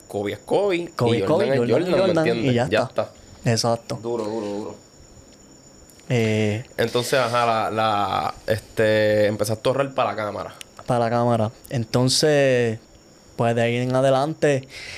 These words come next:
Speaker 2: porque a todo esto, Ángel, mi Instagram seguía siendo de fitness. A todo esto. Y yo estaba haciendo eso behind the scenes. Entonces, un día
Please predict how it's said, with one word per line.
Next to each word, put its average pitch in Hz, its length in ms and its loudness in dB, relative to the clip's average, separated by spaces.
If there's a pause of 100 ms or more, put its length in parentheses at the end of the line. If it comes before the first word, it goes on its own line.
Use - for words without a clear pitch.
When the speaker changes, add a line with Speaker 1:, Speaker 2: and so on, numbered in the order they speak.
(400)
Speaker 2:
porque 131 180 0
a 127 60 2
todo 147 140 4
esto, 180 380 0
Ángel, 127 440 -2 (480)
mi 131 360 2
Instagram 160 360 2
seguía 160 300 2
siendo 147 680 2 (140)
de 120 260 0
fitness. 113 540 -4 (960)
A - 60 -16
todo 117 160 0
esto. - 280 -8 (600)
Y 123 100 0
yo 120 80 2
estaba 147 220 2
haciendo 156 400 2
eso 160 360 4
behind 120 400 2
the 113 60 -2
scenes. 120 580 0 (1300)
Entonces, 117 1000 2
un 120 200 -2
día 156 480 2